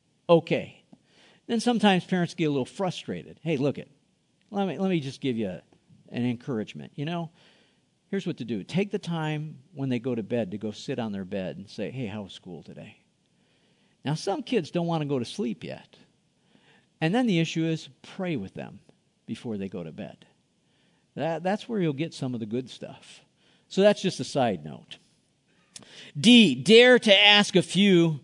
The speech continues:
to begin the journey with you. Dare to ask a few to join, begin the journey with you.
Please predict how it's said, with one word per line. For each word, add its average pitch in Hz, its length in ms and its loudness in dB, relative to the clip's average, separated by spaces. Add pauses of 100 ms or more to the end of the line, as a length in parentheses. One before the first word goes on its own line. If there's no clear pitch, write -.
(160)
to 151 80 2
begin 156 320 4
the 151 80 2
journey 139 340 0
with 117 220 -4
you. 87 200 -6 (1040)
Dare 226 380 8
to 202 100 6
ask 185 440 6
a 156 60 6
few 180 260 4
to 165 80 6
join, 135 800 -4
begin 139 240 0
the 139 80 0
journey 135 340 0
with 110 160 -6
you. 87 200 -6